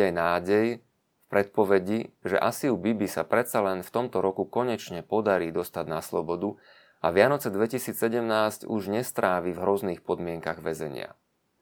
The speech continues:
Ak nám to bude dané, o rok sa pozrieme, či sa táto naša predpoveď splnila. Kým sa tak stane,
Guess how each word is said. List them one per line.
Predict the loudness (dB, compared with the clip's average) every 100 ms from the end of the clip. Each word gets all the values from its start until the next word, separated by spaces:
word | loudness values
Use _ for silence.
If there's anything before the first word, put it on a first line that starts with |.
| _ _ _ _ _ _ 0
Ak |
nám | 4 4
to | 4
bude | 2 2
dané, | 4 4 6 4 4 2 -2
o | 2
rok | 2 2
sa | -4
pozrieme, | 0 0 2 0 0 -4
či | -4 -6
sa | -2
táto | -2 -2 -4
naša | -4 -4
predpoveď | 0 0 0 -2 -4
splnila. | -4 -4 -2 -6 -12 _ _ _ _ _ _ _ -8
Kým | -6
sa | -2
tak | -4 -2
stane, | -2 0 -2